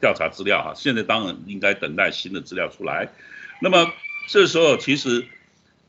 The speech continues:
它里面又分成三个等级，一天一元都不到的，它叫次贫啊，它会 struggle for survive。那第二个是一到两元的，呃，他们会追求好一点的生活，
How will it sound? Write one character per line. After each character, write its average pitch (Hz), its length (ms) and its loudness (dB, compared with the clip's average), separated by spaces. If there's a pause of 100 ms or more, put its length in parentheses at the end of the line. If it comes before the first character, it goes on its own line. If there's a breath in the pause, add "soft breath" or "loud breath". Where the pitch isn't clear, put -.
它 180 200 6
里 139 120 2
面 143 180 0
又 214 140 0
分 160 220 -4
成 117 120 0
三 120 240 2
个 127 80 -2
等 - 220 -6
级， 139 220 -18 (1000)
一 214 160 -2
天 185 320 4
一 180 280 0
元 110 380 -2
都 135 100 0
不 113 140 -8
到 95 220 2
的， 71 120 -14 (760)
它 131 120 -4
叫 123 160 0
次 - 300 -6
贫 - 280 -16 (300)
啊， 85 260 -6
它 147 240 2
会 143 220 0
struggle 147 720 0 (100)
for 104 460 -2
survive。 92 500 -8 (400)
那 180 240 6
第 214 200 2
二 202 160 8
个 143 140 4
是 131 160 -6
一 180 220 -6
到 170 240 4
两 78 320 -2
元 73 300 -10
的， 80 220 -6 (560)
呃， 120 180 2
他 170 180 2
们 151 140 0
会 156 120 2
追 151 220 0
求 127 180 -2
好 98 400 -2
一 185 200 -6
点 85 200 -10
的 90 80 -8
生 110 280 -6
活， - 340 -8